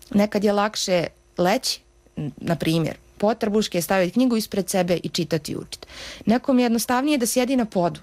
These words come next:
i da se nasloni na nešto. Govorim o ovome vrlo eksplicitno jer,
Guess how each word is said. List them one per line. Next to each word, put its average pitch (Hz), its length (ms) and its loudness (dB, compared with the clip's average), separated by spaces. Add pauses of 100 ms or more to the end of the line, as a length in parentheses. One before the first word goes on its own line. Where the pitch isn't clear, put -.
(120)
i 165 80 -4
da 170 100 2
se 170 160 -4
nasloni 156 500 -2
na - 80 -8
nešto. - 360 -12 (600)
Govorim 285 520 2
o 277 60 2
ovome 330 260 2
vrlo 302 220 2
eksplicitno 254 640 0
jer, 208 180 2